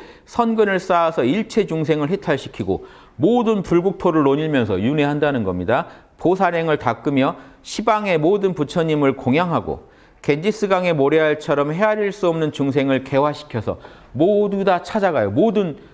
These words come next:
중생이 있는 곳에 다 찾아가서 최고의 올바르고 참된 도에 안주하게 하기 위해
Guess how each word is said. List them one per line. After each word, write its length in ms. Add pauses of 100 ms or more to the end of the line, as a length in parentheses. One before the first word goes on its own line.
(320)
중생이 400
있는 220
곳에 180
다 220
찾아가서 680 (320)
최고의 500
올바르고 680
참된 440
도에 260
안주하게 680
하기 260
위해 560